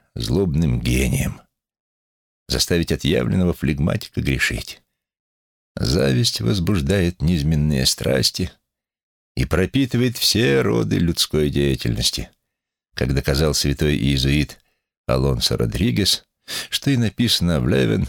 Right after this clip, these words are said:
Дорлюхтиге Денгден, Энде Готтюрктиге Офенинген фон Альфонсус Родригес, члена ордена иезуитов Эл Жакоби, изданном в Антверпене в тысяча шестьсот пятьдесят девятом году.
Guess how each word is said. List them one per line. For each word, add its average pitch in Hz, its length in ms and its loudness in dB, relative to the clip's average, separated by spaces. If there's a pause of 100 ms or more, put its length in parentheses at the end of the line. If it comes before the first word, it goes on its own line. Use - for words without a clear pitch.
(140)
Дорлюхтиге 76 800 0
Денгден, 104 600 2 (380)
Энде 80 320 2
Готтюрктиге 78 1000 0
Офенинген 73 680 0
фон 73 320 0
Альфонсус 69 600 0
Родригес, 80 640 0 (340)
члена 92 460 2
ордена 76 460 2
иезуитов 76 640 0 (380)
Эл 80 260 2
Жакоби, 92 640 0 (560)
изданном 135 460 2
в 80 180 -2
Антверпене 113 680 0
в - 60 -14
тысяча - 420 -4
шестьсот - 360 0
пятьдесят - 400 0
девятом 67 420 0
году. - 260 -4